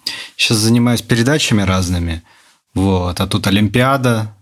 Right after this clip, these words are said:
нужно к Олимпиаде что-то выпустить. Будут вот гонки на Байкале, там нужно что-то сделать.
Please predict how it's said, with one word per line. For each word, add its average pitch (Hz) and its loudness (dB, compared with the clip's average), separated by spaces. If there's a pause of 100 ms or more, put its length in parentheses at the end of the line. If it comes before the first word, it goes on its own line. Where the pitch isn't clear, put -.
нужно 90 -2
к - -6
Олимпиаде 127 0
что-то 117 -2
выпустить. - -4
Будут 90 -2
вот 90 -2
гонки 92 -2
на 90 -2
Байкале, 120 0
там 135 0
нужно 123 0
что-то 104 -4
сделать. 95 -2